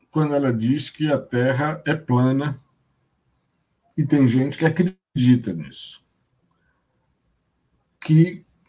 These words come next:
não vai tomar vacina que resolve seus problemas. Vejam, essa história de ser uma ditadura comunista não só é uma mentira deslavada,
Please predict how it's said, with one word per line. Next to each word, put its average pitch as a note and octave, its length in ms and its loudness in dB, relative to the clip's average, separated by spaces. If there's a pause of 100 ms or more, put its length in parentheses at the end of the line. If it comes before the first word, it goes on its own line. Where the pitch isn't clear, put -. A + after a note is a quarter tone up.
(140)
não D#3 220 6
vai D#3 200 6
tomar B2+ 260 4
vacina D3+ 800 0 (680)
que D3+ 80 -6
resolve B2+ 520 2
seus C3+ 240 -6
problemas. G2+ 760 -4 (2250)
Vejam, B2+ 480 2 (2250)
essa G#3 240 4
história D#3+ 440 4
de B2 100 -2
ser - 140 2
uma D#3+ 120 4
ditadura C#3 540 0
comunista B2+ 760 0 (960)
não B3+ 400 0
só A#2 360 2
é A2 40 2
uma A#2+ 240 0
mentira B2 480 0
deslavada, A#2+ 760 -2